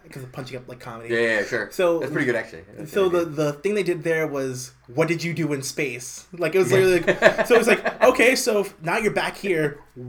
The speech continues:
Speaker 1: What the fuck did you do in space?" <laughs> And that's literally the whole song.
Speaker 2: <laughs>
Speaker 1: Um, and, like, what, what they missed. But, like, it's, like, stuff like that. There was another show, um,
Speaker 2: God, I hated that song so much. That was, like,
Speaker 1: Oh,
Speaker 2: a
Speaker 1: God.
Speaker 2: train.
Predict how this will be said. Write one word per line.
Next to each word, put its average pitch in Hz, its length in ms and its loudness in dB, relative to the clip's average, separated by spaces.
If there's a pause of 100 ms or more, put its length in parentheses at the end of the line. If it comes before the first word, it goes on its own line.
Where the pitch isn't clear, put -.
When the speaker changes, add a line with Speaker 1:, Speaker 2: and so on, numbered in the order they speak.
(100)
Speaker 1:
What 170 180 0
the 175 80 -2
fuck 165 260 -6
did 143 140 -8
you 156 100 -2
do 165 180 -4
in 156 80 -2
space?" - 500 -2
<laughs> - 180 -8
And 196 100 4
that's 214 200 6
literally 240 380 8
the 196 160 2
whole 196 340 4
song. 165 540 4
Speaker 2:
<laughs> - 40 -12 (760)
Speaker 1:
Um, 180 380 2
and, 170 100 0
like, 165 120 0
what, 143 340 -2
what 160 180 -4
they 156 140 0
missed. 147 340 -6
But, 170 140 -2
like, 165 160 -4
it's, 165 340 -8
like, 156 200 -4
stuff - 180 -8
like - 140 -10
that. 139 340 -8
There 156 80 -12
was 147 140 -12
another 147 260 -12
show, 131 400 -12
um, 127 480 -12
Speaker 2:
God, - 140 -12
I - 40 -14
hated 87 380 -12
that 78 160 -16
song 80 240 -14
so 92 240 -16
much. 76 400 -16
That 131 160 4
was, 175 80 4
like, 190 140 8
Speaker 1:
Oh, 135 180 0
Speaker 2:
a 196 80 6
Speaker 1:
God. 135 160 -2
Speaker 2:
train. 262 400 0